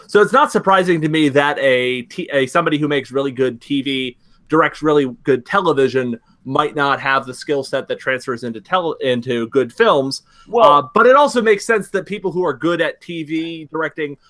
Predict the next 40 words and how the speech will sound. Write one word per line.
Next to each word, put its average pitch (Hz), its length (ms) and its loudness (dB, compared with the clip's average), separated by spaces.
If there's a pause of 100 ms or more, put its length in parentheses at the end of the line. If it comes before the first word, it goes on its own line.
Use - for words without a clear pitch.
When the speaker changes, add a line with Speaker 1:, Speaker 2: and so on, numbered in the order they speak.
(100)
Speaker 1:
would 160 260 -2
probably 160 800 -4 (200)
be 170 140 -6
better 165 440 2
at 135 400 -2
franchise 160 600 -2
filmmaking 131 680 -2
than 120 320 -4
other 131 220 -4
kinds 110 300 -10
of 104 100 -16
filmmaking, 80 560 -16
'cause 120 140 -8
I 120 80 0
feel 151 260 0
like 131 340 0 (120)
a 131 60 0
lot 135 260 2
of 120 120 0
the, 120 300 -2 (480)
uh, 110 400 0
a 131 80 0
lot 135 220 4
of 127 80 -4
the 123 100 -4
structures, 117 760 -6 (100)
uh, 113 400 -4
that 123 220 -8
govern 127 320 0
productions 120 440 -6
of 117 120 -12
television 113 380 -6
are 101 60 -18
probably 110 560 -6 (220)
relatively 127 500 0
similar 117 440 0
to 110 160 -8
the 110 80 -6
kinds 110 280 -4
of, 107 100 -8